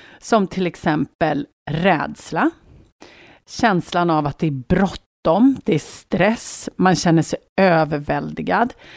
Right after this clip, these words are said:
Väldigt ofta så kommer brist också med en offerkofta, för det känns som att vi kanske är offret, vi är bara mottagare, vi har ingen egen möjlighet att påverka. Att det är någon annan som har satt oss, eller något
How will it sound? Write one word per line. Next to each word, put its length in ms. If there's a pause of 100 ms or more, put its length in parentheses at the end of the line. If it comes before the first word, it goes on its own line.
(600)
Väldigt 540
ofta 460
så 220
kommer 340
brist 480 (100)
också 300
med 140
en 80 (100)
offerkofta, 920
för 160
det 80
känns 440
som 220
att 280 (100)
vi 360
kanske 300
är 80
offret, 460
vi 480 (720)
är 80
bara 240
mottagare, 920
vi 80
har 140
ingen 300 (100)
egen 520
möjlighet 520
att 220
påverka. 920 (320)
Att 120
det 80
är 40
någon 260
annan 520
som 180
har 60
satt 420
oss, 280
eller 200
något 500